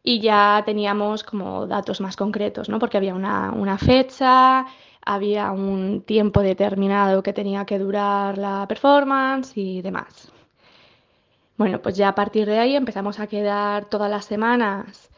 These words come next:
uno o dos días según a mediodía, cuando la escuela de danza estaba vacía porque todo el mundo estaba comiendo y esas cosas.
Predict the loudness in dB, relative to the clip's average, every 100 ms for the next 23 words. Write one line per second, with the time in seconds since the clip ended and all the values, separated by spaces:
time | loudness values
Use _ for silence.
0 | _ _ _ 0 4 6 4 2 0 2
1 | 2 0 0 0 -2 -6 -6 -2 2 2
2 | 0 -6 -6 -2 0 0 0 0 2 2
3 | 2 -2 -8 -4 0 0 -2 -4 -2 -2
4 | -4 -4 -2 2 2 2 0 -2 -2 -4
5 | -6 -8 -6 -4 -6 -4 0 0 -2 -8
6 | -8 -6 -6 -4 -4 -6 -8 -8 -8 -10
7 | -12 -12 -8 -2 0 0 0 -2 -6 -8
8 | -6 -4 -4 -6 -8